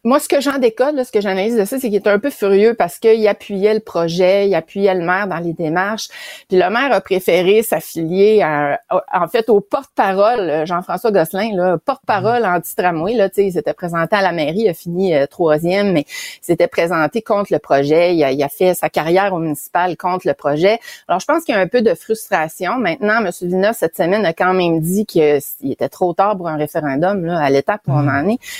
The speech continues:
Speaker 1: Écoute, Richard, il y a trois cent quarante et un point un million qui ont été investis en travaux préparatoires, travaux de toutes sortes, euh,
Speaker 2: Hey.
Speaker 1: études par la ville là-dedans.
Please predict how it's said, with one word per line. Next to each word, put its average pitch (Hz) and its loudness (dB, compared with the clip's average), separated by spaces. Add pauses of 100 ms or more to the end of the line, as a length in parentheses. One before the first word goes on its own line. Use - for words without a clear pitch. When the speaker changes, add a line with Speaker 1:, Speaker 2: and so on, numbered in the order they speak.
Speaker 1:
Écoute, 277 0
Richard, 247 -2
il 226 2
y 185 4
a 185 0
trois 262 0
cent 311 -2
quarante 208 0 (140)
et 202 2
un 226 0
point 180 -4
un 214 -2
million 196 -2 (340)
qui 175 -8
ont 165 0
été 180 2
investis 185 -2
en 170 0
travaux 196 0
préparatoires, 185 -2
travaux 180 -2
de 208 -4
toutes - -6
sortes, 196 -2
euh, 160 0
Speaker 2:
Hey. 156 0
Speaker 1:
études 196 2
par 190 -2
la 185 2
ville 214 0
là-dedans. 170 -2